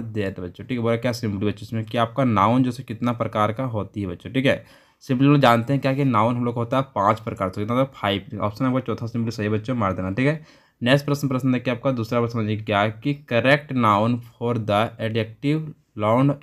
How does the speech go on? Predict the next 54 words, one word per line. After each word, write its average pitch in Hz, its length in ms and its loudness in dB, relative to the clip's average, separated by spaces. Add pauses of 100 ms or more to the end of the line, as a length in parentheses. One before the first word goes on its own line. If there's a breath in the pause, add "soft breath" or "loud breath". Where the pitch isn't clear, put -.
(100)
is 107 140 -4
बच्चों, 92 260 -6
ठीक 123 160 2
है। 107 60 2 (580 soft breath)
और 113 60 2
आगे 120 220 2
के 156 100 2
लाउंड 143 600 6 (540 soft breath)
विशेषण 120 600 -2
का 143 220 4
शुद्ध 143 320 -2
शब्द 135 320 -2
है 117 180 0
बच्चों, 87 280 -6
ठीक 127 140 4
है। 104 80 4 (460 soft breath)
अब 113 160 2
ऑप्शन 117 300 2
आपका 143 220 4
बच्चों 139 260 -4
तीसरा 127 260 -4
सही 135 120 -2
आपको 127 180 -4
सही 127 140 -2
लगाना 123 180 2
हो 131 60 2
कि 151 120 -4
लाउंडनेस 113 680 4
का 117 120 -8
जगह 139 200 0
लाउंडनेस 113 600 2
बच्चों, 113 160 -4
ऑप्शन - 160 -6
आपको 123 120 -4
तीसरा 120 220 -8
सिंपल 117 280 -4
आपको 123 140 -4
सही 107 220 -4
बच्चों 113 260 -2
लगा 110 200 2
देना, 95 180 -2
ठीक 98 80 -6
है। 131 80 -2
चलते 117 200 -4
हैं 113 60 -2
नेक्स्ट 117 240 0
प्रश्न, 127 220 -6
प्रश्न 120 260 -8
देखिए 117 200 -4
आपका 131 200 -4
तीसरा 117 360 -4
प्रश्न 110 160 -2
समझिए 101 300 -4
क्या 98 280 -2